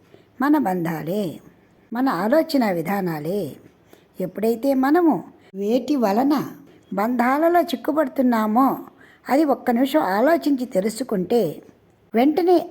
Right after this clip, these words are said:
ఆ బంధాల నుంచి, ఆ ఆలోచన నుంచి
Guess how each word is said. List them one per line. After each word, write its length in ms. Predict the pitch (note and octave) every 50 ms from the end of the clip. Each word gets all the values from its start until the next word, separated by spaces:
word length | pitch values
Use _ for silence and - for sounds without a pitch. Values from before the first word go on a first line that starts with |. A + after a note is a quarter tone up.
| - -
ఆ 100 | A3 A3
బంధాల 440 | G#3 F3+ F#3+ F#3+ G3+ A3 C#4 E4 E4+
నుంచి, 460 | D4+ D4 - - A#3 G#3+ F#3 D#3+ - - - _ _ _ _ _ _ _ _ _ _ _ _ _ _ _ _ - G#3+
ఆ 20 |
ఆలోచన 540 | G#3+ G3+ G3 A#3 C#4+ F4 F4 F4 - D4+ C#4
నుంచి 580 | B3 A3 G3+ E3 - A#3+ A3+ G3+ E3 D#3 -